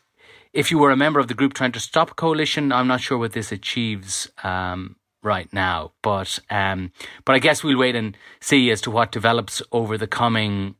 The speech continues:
uh, over the coming few days, uh, and weeks. The action remains still, uh, at the negotiating table.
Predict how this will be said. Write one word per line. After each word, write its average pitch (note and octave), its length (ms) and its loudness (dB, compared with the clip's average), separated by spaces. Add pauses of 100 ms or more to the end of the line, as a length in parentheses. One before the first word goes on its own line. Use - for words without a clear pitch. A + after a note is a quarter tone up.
uh, F#2+ 240 -6
over G#2+ 140 -6
the G#2 60 -12
coming A#2 240 -4
few A2 200 -4
days, G2+ 460 -2 (360)
uh, A2 280 0
and A2 180 0
weeks. A2 380 -2 (160)
The C#3 200 -2
action C#3+ 500 2
remains A#2 1000 2 (800)
still, C3+ 800 2 (100)
uh, G#2+ 320 0 (240)
at D#3 140 4
the E3+ 80 4
negotiating A2+ 880 2
table. A2 800 2